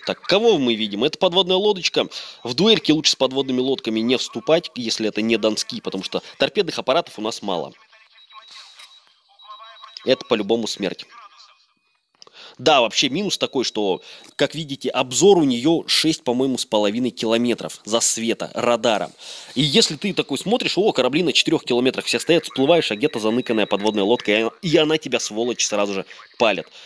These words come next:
Вот мы плывём, нифига ещё не сделали. Это печально, да. А пацан уже один слился.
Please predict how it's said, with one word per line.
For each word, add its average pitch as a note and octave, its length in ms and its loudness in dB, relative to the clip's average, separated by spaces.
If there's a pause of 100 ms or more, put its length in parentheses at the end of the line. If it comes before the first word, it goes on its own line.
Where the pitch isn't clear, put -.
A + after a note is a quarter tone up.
(220)
Вот E3+ 200 0
мы G#3 80 0
плывём, A3 460 2
нифига E3 360 4
ещё C#3+ 200 2
не B2+ 120 -2
сделали. A#2+ 500 0 (1700)
Это F#3 160 -10
печально, A2 500 0
да. D#2 200 -4
А - 60 -6
пацан D3 340 -2
уже G#2+ 140 -6
один G#2+ 180 -8
слился. E2 460 -10